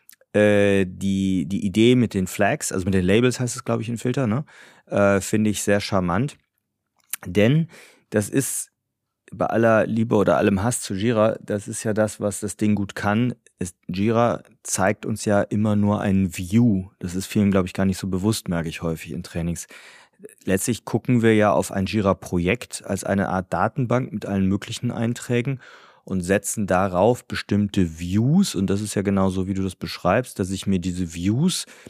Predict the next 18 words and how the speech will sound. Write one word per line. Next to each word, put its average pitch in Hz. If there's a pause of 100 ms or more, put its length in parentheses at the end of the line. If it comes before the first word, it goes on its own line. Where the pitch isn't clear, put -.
(280)
insbesondere 98
über 87
Filter-Einstellungen 135
kreieren 120
kann 165 (480)
und 113
mir 107
dann 107
bestimmte 120 (1400)
Blickwinkel 180
sozusagen 127
auf 104
das 107
Product 98
Backlog 117 (500)
kreieren 131
kann, 180 (400)
um 107